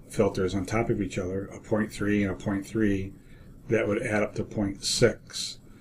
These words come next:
So that would be half of fifty percent. That filter would be s-, down here somewhere around twenty-five percent. Now, two specialty filters. There's a two B filter.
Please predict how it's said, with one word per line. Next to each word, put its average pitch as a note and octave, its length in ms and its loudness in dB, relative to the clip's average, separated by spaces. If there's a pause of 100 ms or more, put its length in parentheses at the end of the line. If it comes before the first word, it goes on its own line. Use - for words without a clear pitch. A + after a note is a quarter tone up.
(360)
So G2 540 4
that A2+ 140 2
would G#2 140 0
be G2+ 140 0
half A2 320 2
of G#2 120 2
fifty G#2+ 220 2
percent. G2+ 560 -2
That G#2+ 260 -4
filter G#2 320 0
would F#2+ 140 2
be G2+ 80 2
s-, F#2 100 -2
down G2+ 380 0
here G2 120 2
somewhere G2 320 0
around F#2 360 -2
twenty-five G2 480 -2
percent. - 400 -6 (240)
Now, A2 160 8
two C#3 200 8
specialty B2 540 6
filters. A2+ 540 8 (360)
There's G#2 240 2
a G2 220 4 (260)
two B2 280 8
B A#2 340 8
filter. B2 540 6